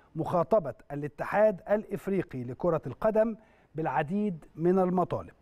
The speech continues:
بعد أن علمت بتحديد موعد وملعب المباراة النهائية لدوري الأبطال عبر الحسابات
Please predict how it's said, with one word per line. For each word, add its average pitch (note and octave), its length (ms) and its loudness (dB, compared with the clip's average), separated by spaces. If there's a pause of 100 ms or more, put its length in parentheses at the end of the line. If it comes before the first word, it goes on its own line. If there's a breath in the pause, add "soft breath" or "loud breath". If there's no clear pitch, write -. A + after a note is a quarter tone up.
(1120 loud breath)
بعد D#3+ 240 0
أن E3 180 -2
علمت D#3+ 460 -2 (180)
بتحديد E3+ 680 -6 (120)
موعد D#3 520 -2
وملعب C#3+ 560 -2
المباراة D3+ 500 2
النهائية F3 640 2 (260 soft breath)
لدوري D#3 440 0
الأبطال A3 600 2 (260 soft breath)
عبر G3+ 420 0
الحسابات F3 800 0